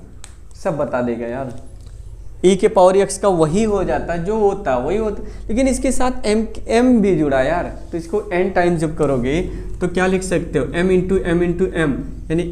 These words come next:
m के power n into e के power m into x, ये formula आ जाएगा। तो चार formula आप लोग याद रखिएगा यहाँ पे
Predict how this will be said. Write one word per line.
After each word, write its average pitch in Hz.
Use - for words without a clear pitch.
m 190
के 190
power 170
n 190
into 156
e 170
के 175
power 147
m 156
into 131
x, 110
ये 180
formula 156
आ 135
जाएगा। 117
तो 208
चार 202
formula 196
आप 156
लोग 156
याद 143
रखिएगा 196
यहाँ 185
पे 190